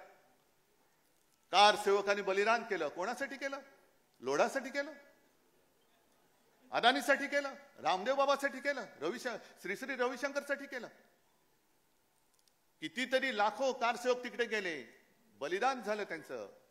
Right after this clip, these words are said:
मार खाल्ला, काही अपंग झाले. आणि मग राम मंदिर उभं राहिलं. एक तर तुम्ही बांधलं ते सुद्धा गळकं,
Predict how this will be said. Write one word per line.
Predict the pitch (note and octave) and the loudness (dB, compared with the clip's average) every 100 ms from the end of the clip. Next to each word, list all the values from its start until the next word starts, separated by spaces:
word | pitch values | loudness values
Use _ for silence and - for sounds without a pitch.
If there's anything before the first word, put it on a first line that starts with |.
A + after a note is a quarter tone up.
| _ | _
मार | A2+ G#3 A#3+ A3 | -4 -2 -2 0
खाल्ला, | G#3+ F#3+ E3+ | -2 0 -2
काही | F#3 F#3+ | -2 -2
अपंग | E3 C4+ C4+ | -4 -6 -4
झाले. | A3+ F#3+ C#3 A2 - - _ _ _ _ _ _ _ _ _ _ _ _ | -4 -4 -6 -10 -18 -20 _ _ _ _ _ _ _ _ _ _ _ _
आणि | A2 B2+ | -12 -2
मग | F#3+ | 2
राम | B3 A#3+ | 4 4
मंदिर | A#3+ A#3+ A#3 | 2 -6 -4
उभं | A3 G#3+ | -2 2
राहिलं. | G3 F#3+ | 2 2
एक | G3+ - | 0 0
तर | A3+ | -4
तुम्ही | A#3 A3 | -6 -6
बांधलं | F3+ F#3 G#3+ | -2 -2 0
ते | G#3+ G#3+ | -2 -4
सुद्धा | - A3 G#3 | -6 -6 -4
गळकं, | F3+ F3+ G3 | -2 -2 -2